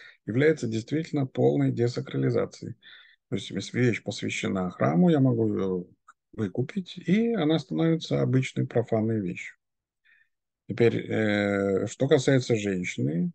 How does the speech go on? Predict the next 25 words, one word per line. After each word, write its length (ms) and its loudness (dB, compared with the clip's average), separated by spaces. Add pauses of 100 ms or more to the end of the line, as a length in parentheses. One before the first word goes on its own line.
да, 280 -6
то 520 -6
здесь, 600 -2
э, 180 0
происходит 500 -2
следующее. 760 -4 (120)
То 60 -10
есть 140 -12
в 20 -20
тот 240 -2
момент, 380 0
когда 400 -4
она, 380 -2 (640)
э, 300 0
выходит 480 0
замуж, 460 -2
она 440 -2
мекудешит, 840 2
то 100 -4
есть 140 -6
она 160 -2
в 100 -2
этом 240 -2
смысле, 440 2
она, 360 2